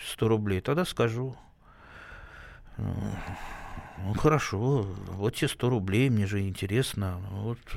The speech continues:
дал ей сто рублей. А, «Ну, говори, что сделаешь с яичной скорлупой». «А я ничего не делаю. М-, мелю да выбрасываю».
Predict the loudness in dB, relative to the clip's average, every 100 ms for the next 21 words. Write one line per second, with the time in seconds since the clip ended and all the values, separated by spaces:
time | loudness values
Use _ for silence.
0 | -4 0 0 0 -2 -2 -4 -2 -2 0
1 | 0 2 2 0 -6 -6 -8 -10 -10 -6
2 | -4 -2 -4 -4 -6 -8 -8 -10 -10 -8
3 | 0 4 8 10 10 6 4 4 6 4
4 | 2 -2 -4 -4 -6 -4 -2 -2 -2 -4
5 | -6 -6 -14 -20 -4 2 2 2 2 4
6 | 4 0 -4 -12 -18 -2 2 4 6 8
7 | 10 10 10 8 8 6 4 4 2 0
8 | -2 -2 -4